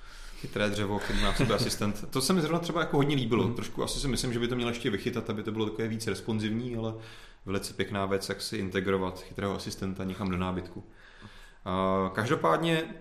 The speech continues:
Speaker 1: další z důležitý veletrh, který nás čeká, je Mobile World Congress v Barceloně.
Speaker 2: Mhm.
Speaker 1: Celkem tradičně, tuším někdy na
Speaker 2: Přes-
Speaker 1: v únoru, myslím.
Speaker 2: V únoru už.
Speaker 1: Přelom února, března, myslím. A, no a tam se mluvilo o tom, že by L G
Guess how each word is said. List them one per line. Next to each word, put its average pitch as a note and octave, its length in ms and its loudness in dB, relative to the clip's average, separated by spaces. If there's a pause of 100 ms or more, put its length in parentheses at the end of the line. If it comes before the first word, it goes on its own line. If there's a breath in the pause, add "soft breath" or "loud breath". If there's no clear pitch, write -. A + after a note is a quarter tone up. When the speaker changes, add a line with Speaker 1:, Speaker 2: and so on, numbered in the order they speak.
Speaker 1:
další A#2 600 0
z G#2+ 100 -6
důležitý A#2+ 380 2
veletrh, A#2 300 2
který A#2+ 180 -2
nás C3 380 -4
čeká, G#2 480 2
je A2 200 2 (240)
Mobile G2+ 300 4
World G#2+ 220 2
Congress A#2 300 0
v A#2 60 -4
Barceloně. F#2+ 560 -2 (140)
Speaker 2:
Mhm. A2 420 -6
Speaker 1:
Celkem G#2 340 -2
tradičně, G2+ 720 -2 (120)
tuším - 300 -10
někdy G2 380 -2
na F#2+ 120 -2
Speaker 2:
Přes- F#2+ 400 -8 (160)
Speaker 1:
v - 80 -18
únoru, G#2 280 0
myslím. F2+ 260 -8
Speaker 2:
V G#2+ 40 -6
únoru G#2 240 -4
už. - 260 -8
Speaker 1:
Přelom A2+ 320 4
února, G#2 280 0
března, G2 280 0
myslím. C3 340 -2 (600 loud breath)
A, G2+ 400 4 (400 loud breath)
no G#2+ 140 0
a A#2 40 -4
tam C#3 280 4
se - 160 2
mluvilo D3 320 4
o A2+ 80 4
tom, C#3+ 240 2
že B2+ 100 2
by C#3 160 2
L A2+ 140 4
G A2+ 100 0